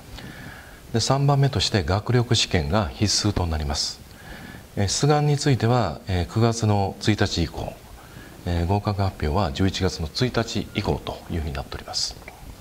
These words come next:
えー、続いて大阪松陰女子大学の総合型、えー、選抜入試について、えー、説明をさせていただきます。えー、ポイントとしまして、選べる、えー、六つの、えー、この方式、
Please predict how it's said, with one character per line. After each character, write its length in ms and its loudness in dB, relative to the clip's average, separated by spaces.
え 100 -2
ー、 40 -2
続 200 0
い 80 -2
て 140 0
大 220 4
阪 260 2
松 180 0
陰 100 0
女 140 0
子 100 -2
大 160 2
学 200 -2
の 100 2
総 300 2
合 160 2
型、 440 0
え 80 -2
ー、 20 -2
選 240 0
抜 200 -2
入 160 4
試 120 -2
に 80 -8
つ 120 -8
い 40 -10
て、 300 -10
え 40 -14
ー、 40 -10
説 260 -6
明 160 -2
を 80 -4
さ 160 -8
せ 100 -6
て 100 -10
い 20 -10
た 80 -14
だ 60 -12
き 100 -18
ま 80 -10
す。 220 -6
え 100 2
ー、 40 0
ポ 180 2
イ 40 2
ン 100 -2
ト 160 0
と 100 0
し 160 -2
ま 100 2
し 120 -2
て、 280 0
選 300 2
べ 100 4
る、 160 0
え 200 -2
ー、 80 -2
六 140 0
つ 160 0
の、 300 2
え 160 -10
ー、 40 -20
こ 120 -10
の 60 -2
方 220 0
式、 480 -2